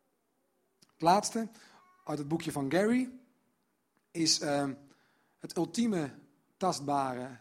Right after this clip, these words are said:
symbool, cadeau van jouw liefde. Dat ben je zelf. Als iemand door een moeilijke tijd gaat, een crisis op wat voor gebied dan ook, dan is een bos bloemen leuk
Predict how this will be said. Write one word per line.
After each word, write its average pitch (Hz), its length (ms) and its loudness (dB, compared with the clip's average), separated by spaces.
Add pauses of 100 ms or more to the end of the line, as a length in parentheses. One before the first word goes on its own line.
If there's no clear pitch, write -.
(180)
symbool, 135 800 -4
cadeau 131 420 -6 (320)
van 143 160 -12
jouw 127 120 -6
liefde. 156 520 -8 (1000)
Dat 151 140 -10
ben 156 100 -2
je 147 140 -2
zelf. 123 360 -4 (1500)
Als 156 160 -8
iemand 170 260 -2
door 156 120 -2
een 147 80 -4
moeilijke 214 360 -4
tijd 156 300 -2
gaat, 147 460 -10 (840)
een 165 120 -14
crisis 190 360 -4
op 151 100 -4
wat 170 160 -2
voor 180 100 -8
gebied 156 380 -8
dan 156 180 -4
ook, 143 240 -8 (640)
dan 156 100 -8
is 147 80 -4
een 151 120 -2
bos 143 180 -4
bloemen 185 280 -2
leuk 170 520 0